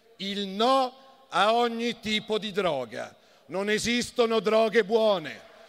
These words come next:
non esistono droghe che non fanno male,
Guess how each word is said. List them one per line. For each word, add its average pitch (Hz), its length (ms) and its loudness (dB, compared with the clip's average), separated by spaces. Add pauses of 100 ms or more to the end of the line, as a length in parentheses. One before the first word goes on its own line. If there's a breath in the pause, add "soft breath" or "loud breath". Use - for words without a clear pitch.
(180 loud breath)
non 196 220 -4
esistono 226 680 0
droghe 233 480 2
che 233 100 2
non 226 200 -2
fanno 233 380 0
male, 226 520 0